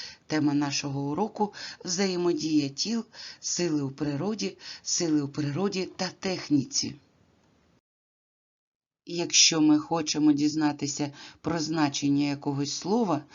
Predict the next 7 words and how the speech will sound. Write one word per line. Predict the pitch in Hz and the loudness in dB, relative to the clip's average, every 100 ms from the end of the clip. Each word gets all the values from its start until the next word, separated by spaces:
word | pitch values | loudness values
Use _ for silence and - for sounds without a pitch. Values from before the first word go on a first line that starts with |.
| - - - | -18 -18 -8
то | - 285 | -2 0
звертаємося | 214 175 151 180 185 175 170 151 | 0 -2 -2 -2 0 0 0 0
до | 156 139 | 0 -2
тлумачного | 139 135 139 143 147 - 147 143 | -2 -2 2 2 0 0 2 0
словника. | - 135 131 135 - 117 - _ - - - - | -2 -4 -2 -2 -4 -10 -12 _ -20 -20 -20 -10
Слову | - 180 175 160 156 | -6 -2 -2 -2 0
"сила" | - 196 269 175 | 2 0 0 0